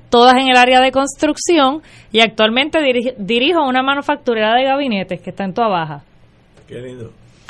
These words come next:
Speaker 1: Entonces, cuando en, en toda esta etapa de mi vida, pues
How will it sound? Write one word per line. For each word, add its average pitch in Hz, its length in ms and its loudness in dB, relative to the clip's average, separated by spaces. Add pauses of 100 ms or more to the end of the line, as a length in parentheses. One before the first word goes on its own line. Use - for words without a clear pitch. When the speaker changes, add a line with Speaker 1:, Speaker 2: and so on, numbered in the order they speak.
(400)
Speaker 1:
Entonces, 339 840 0 (1300)
cuando 247 1080 4 (720)
en, 262 400 2
en 240 280 0
toda 269 240 6
esta 339 240 4
etapa 302 540 4
de 233 260 0
mi 285 140 -2
vida, 269 420 0 (440)
pues 254 240 4